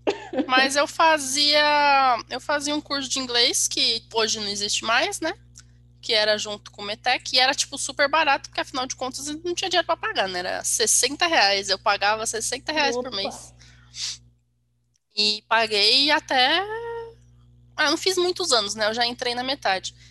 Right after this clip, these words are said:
Speaker 2: E aí, quando eu tava perto do fim, assim, eu tava indo pro avançado, teve uma dessas aulas que a gente para pra falar sobre profissão, né?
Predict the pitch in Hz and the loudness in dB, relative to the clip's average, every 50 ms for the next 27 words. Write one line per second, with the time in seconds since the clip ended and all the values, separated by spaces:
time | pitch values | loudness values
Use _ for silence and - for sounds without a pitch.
0 | - - - 254 269 311 320 - 403 392 381 392 381 - - - 349 359 370 359 | -20 -6 0 2 2 2 2 2 0 0 2 0 0 0 2 4 6 6 6 4
1 | 359 349 - - 339 311 349 359 - - 349 349 320 - - - - 262 285 392 | 2 -2 0 4 4 4 4 4 0 -6 -6 -6 -6 -6 -6 -6 -6 -4 -4 -2
2 | 440 262 254 - - - 262 320 427 - 240 247 - 262 254 254 254 247 226 196 | -2 -4 -4 -4 -6 -6 -8 -8 -8 -6 -6 -2 0 2 2 4 2 2 0 0
3 | 190 - - - - - - - - - - - - _ - - - - _ - | -4 -8 -12 -20 -20 -20 -20 -20 -20 -20 -20 -20 -20 _ -20 -20 -20 -20 _ -20
4 | - - - - - - - - - - - - - 254 294 349 392 392 339 320 | -20 -20 -20 -20 -20 -20 -20 -20 -20 -20 -12 -4 0 2 2 2 2 2 0 -2
5 | - - 262 254 240 233 233 226 202 208 - - 247 233 247 320 381 427 - - | -4 -4 -2 -2 -2 0 -2 -2 -2 0 0 2 2 2 2 0 -2 -4 -8 -12
6 | - 285 - - - - - - - - - - - - - - - _ - 466 | -18 -20 -20 -20 -20 -20 -20 -20 -20 -20 -20 -20 -20 -20 -20 -20 -10 _ 2 4
7 | 494 453 427 370 370 330 269 254 254 - - 254 233 226 220 208 202 202 202 - | 4 4 4 4 4 4 4 4 2 4 2 2 4 4 4 4 4 4 2 0
8 | - 226 220 214 208 196 - - - 233 233 226 220 220 214 214 - - 220 208 | -2 -4 -4 -6 -6 -6 -4 0 2 2 4 2 2 0 -2 -4 -2 0 0 0
9 | 202 208 - 220 202 202 214 - - 214 208 - - - - - 202 190 185 180 | 0 0 -2 -6 -8 -8 -10 -8 -8 -10 -8 -6 -4 -2 0 0 0 -2 -4 -4
10 | 180 180 180 180 196 | -6 -6 -6 -6 -8